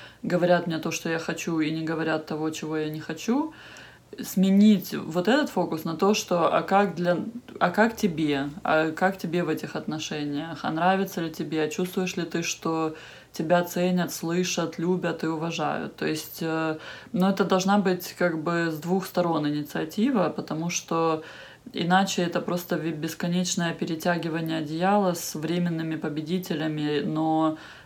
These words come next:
если смотреть на долгий срок, то тот, кто больше подстраивается, у него накапливаются как бы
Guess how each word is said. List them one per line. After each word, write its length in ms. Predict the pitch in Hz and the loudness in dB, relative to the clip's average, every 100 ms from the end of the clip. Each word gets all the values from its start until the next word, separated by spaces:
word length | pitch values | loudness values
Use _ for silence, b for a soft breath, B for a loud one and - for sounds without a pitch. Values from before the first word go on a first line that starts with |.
| - | -12
если 360 | - 160 165 170 | -6 -2 -2 -2
смотреть 400 | 175 165 175 175 | -2 0 0 0
на 120 | 170 | 0
долгий 360 | 175 220 185 180 | 4 4 4 0
срок, 400 | 180 165 156 - | 0 0 0 0
то 160 | 160 | -6
тот, 340 | 156 175 180 - | -2 0 0 -2
кто 640 | - 170 165 165 165 160 160 B B B - | -6 -2 2 2 2 0 -6 B B B -10
больше 1000 | - 156 180 180 175 - 170 170 165 165 | -4 2 6 6 2 -2 0 2 2 2
подстраивается, 640 | 175 175 208 254 233 175 170 | 0 0 4 6 4 2 0
у 40 | |
него 140 | 170 185 | 0 0
накапливаются 800 | 180 185 190 175 170 165 165 165 | 2 2 2 0 0 0 -2 -4
как 280 | 170 156 | -4 -4
бы 480 | 151 165 165 160 156 | -2 0 2 2 -2